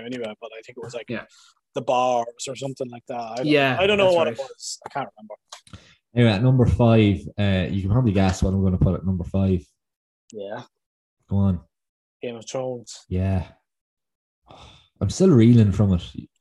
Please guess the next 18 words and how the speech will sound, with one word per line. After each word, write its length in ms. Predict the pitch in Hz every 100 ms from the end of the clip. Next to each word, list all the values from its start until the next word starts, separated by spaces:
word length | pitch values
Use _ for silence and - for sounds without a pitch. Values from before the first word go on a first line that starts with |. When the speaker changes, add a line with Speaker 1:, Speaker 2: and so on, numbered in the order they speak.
| _ _ - _ 127
Speaker 3:
I'm 60 |
still, 220 | 127 180 - - - -
there's 180 | 147 -
still, 440 | 208 208 170 -
like, 180 | 143 123
it's, 220 | 110 -
it's 160 | 143 165
nearly 240 | 185 151
two 160 | - 143
years 400 | 127 123 123 113
now, 280 | 101 95 76
and 100 | 98
I'm 100 | 95
still 500 | - - 131 123 104
absolutely 600 | 101 98 - 98 85 92
reeling 440 | 95 101 104 95
from 220 | 87 92
it. 80 | 82